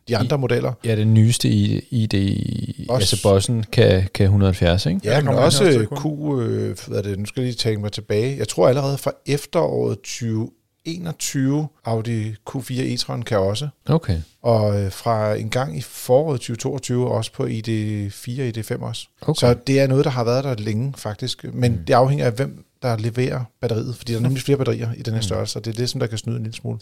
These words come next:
Speaker 2: Okay.
Speaker 3: Men,
Speaker 1: Så
Speaker 3: men
Speaker 1: for
Speaker 3: uden
Speaker 1: eksempel G T X-modellerne har ikke haft det, men de andre modeller har.
Speaker 2: Mm.
Speaker 3: Uden jeg lige har givet at regne det efter, men vi ender vel lige i rundtal, at uanset om du så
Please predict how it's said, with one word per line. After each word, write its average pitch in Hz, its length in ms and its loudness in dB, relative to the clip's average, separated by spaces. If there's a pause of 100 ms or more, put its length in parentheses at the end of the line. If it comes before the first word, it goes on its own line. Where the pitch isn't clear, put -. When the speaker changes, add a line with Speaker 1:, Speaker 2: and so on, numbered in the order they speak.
Speaker 2:
Okay. 98 240 -4
Speaker 3:
Men, 139 100 0
Speaker 1:
Så 147 120 2
Speaker 3:
men 151 60 4
Speaker 1:
for 151 60 6
Speaker 3:
uden 170 140 8
Speaker 1:
eksempel 127 140 -2 (120)
G - 40 -6
T 123 220 2
X-modellerne 120 400 -2
har 117 60 0
ikke 135 140 -2
haft 131 200 -2
det, 139 140 -6
men 110 260 -4
de 113 180 -6
andre 107 180 -4
modeller 101 220 -4
har. 95 220 -8 (200)
Speaker 2:
Mm. 113 120 2 (300)
Speaker 3:
Uden 156 160 2
jeg 147 80 4
lige 143 140 4
har 135 80 6
givet 156 220 4
at 147 60 4
regne 131 200 4
det 135 100 4
efter, 151 220 0
men 127 220 2
vi 135 100 2
ender 156 140 6
vel 151 140 6
lige 143 140 2
i 139 60 2
rundtal, 139 540 4
at 143 240 2 (280)
uanset 160 300 6
om 139 60 -2
du 127 80 -2
så 147 200 4